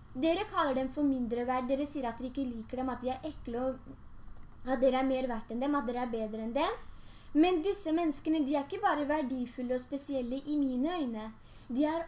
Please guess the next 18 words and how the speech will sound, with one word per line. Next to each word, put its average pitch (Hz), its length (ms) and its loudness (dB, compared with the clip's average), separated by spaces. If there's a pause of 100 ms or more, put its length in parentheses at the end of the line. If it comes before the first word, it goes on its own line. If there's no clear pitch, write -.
(100)
også 330 340 -4
verdifulle 247 720 -2
i 320 240 -4
Allah 320 320 -2
subhanahu 254 300 -6
wa 220 80 -10
ta'ala 226 180 -4
sine 240 240 -6
øyne. 220 300 -10 (420)
Dere 359 400 2
tror 320 240 2
at 330 160 2
Allah 302 340 -2
aldri 262 460 0
vil 285 220 2
gi 247 100 -2
dem 233 160 -4
suksess, 254 720 -6